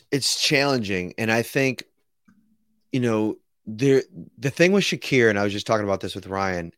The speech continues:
on the show earlier, what they told us by trading for Hines and immediately putting him in the punt return spot is that they're trying to take things off his plate. They're trying to scale things back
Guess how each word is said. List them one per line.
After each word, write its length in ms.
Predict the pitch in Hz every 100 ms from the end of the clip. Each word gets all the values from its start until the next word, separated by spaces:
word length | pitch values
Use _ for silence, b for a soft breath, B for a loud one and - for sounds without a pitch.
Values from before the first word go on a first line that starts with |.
| -
on 60 | 90
the 80 |
show 220 | - 92 87
earlier, 480 | 95 92 85 82 _ b b b b b b _ _ _ _ _ _ - - _ _ _ _ -
what 320 | 131 135 139
they 140 | 143
told 420 | 127 - 151 175 170
us 240 | 170 -
by 300 | - 117 117
trading 640 | - - 123 123 123 120 110
for 260 | - 107
Hines 520 | - - 113 110 107 95
and 80 |
immediately 480 | 95 95 104 104 107
putting 340 | 101 - 101 98
him 200 | 98 98
in 80 |
the 80 | 90
punt 260 | - 104 -
return 360 | 92 92 90
spot 400 | - - 87 85 -
is 160 | 90
that 220 | 98 95 b b -
they're 100 | 92
trying 360 | - 117 120
to 80 | 117
take 300 | - 104 -
things 300 | 107 95 87
off 220 | - 98 -
his 160 | 85
plate. 260 | - 87 78
They're 80 | 92
trying 200 | 104 98
to 80 |
scale 380 | - - 104 104
things 260 | - 101 87
back 320 | 92 92